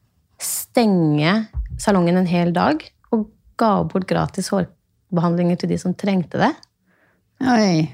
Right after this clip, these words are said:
Speaker 1: Så det var alle med på, og det å kunne bidra sånn, og se hvor mye hår har å si,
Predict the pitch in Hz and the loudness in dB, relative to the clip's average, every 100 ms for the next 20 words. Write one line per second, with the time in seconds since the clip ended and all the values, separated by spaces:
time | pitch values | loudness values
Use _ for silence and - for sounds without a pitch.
0 | - 247 262 247 240 226 233 202 190 175 | -6 -2 0 4 4 4 4 4 2 0
1 | 147 - 233 339 349 240 226 214 202 202 | -2 0 0 2 0 0 0 -2 -4 -8
2 | 208 - _ _ _ - 190 185 _ - | -10 -14 _ _ _ -4 -4 -4 _ -20
3 | _ 190 208 202 240 233 226 175 196 202 | _ 0 2 2 2 2 2 2 0 2
4 | 240 240 - 196 180 208 226 214 180 185 | 2 0 0 0 2 2 2 2 2 0
5 | 196 - 170 202 190 185 208 - - 196 | -2 0 0 2 0 0 -4 -6 -2 0